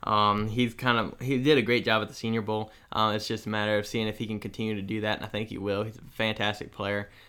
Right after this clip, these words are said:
Um, and that's a great pick in the seventh round to get Jack Anderson. I think that was a good move by them.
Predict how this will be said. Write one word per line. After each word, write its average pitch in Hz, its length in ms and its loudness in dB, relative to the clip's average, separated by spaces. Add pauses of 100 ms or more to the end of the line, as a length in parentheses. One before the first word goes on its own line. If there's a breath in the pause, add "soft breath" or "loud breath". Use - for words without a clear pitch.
(180 loud breath)
Um, 101 300 2
and 107 80 -2
that's 113 180 2
a - 40 -4
great 98 340 0
pick 120 260 0
in 113 120 -4
the 98 60 -4
seventh 104 360 -2
round 104 320 -2
to 98 40 -2
get 101 200 -4
Jack 101 240 -2
Anderson. 104 360 -6
I 104 60 -2
think 104 180 -8
that 98 80 -6
was 101 100 -6
a 101 40 -6
good 104 180 -4
move 98 300 -4
by 98 120 -4
them. 101 300 -4